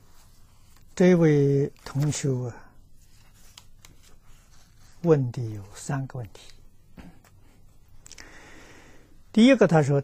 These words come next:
：“弟子在念佛堂念佛、绕佛，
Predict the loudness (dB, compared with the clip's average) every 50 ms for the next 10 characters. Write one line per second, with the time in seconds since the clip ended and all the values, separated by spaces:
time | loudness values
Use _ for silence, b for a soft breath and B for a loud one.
0 | -2 0 2 4 4 4 2 0 -4 -6 -6 -6 -6 0 2 4 4 6 6 6
1 | 6 6 4 4 4 2 2 2 2 0 -4 -8 -6 -6 -4 -4 -2 -2 -2 -2
2 | -2 -4 -8 -14 -20 -20 -20 -20 -20 -20 _ _ _ _ _ _ _ -20 -20 -20
3 | _ _ -20 -20 -20 _ -20 _ b b b b b b b b b -2 4 6
4 | 6 6 6 4 0 -8 -20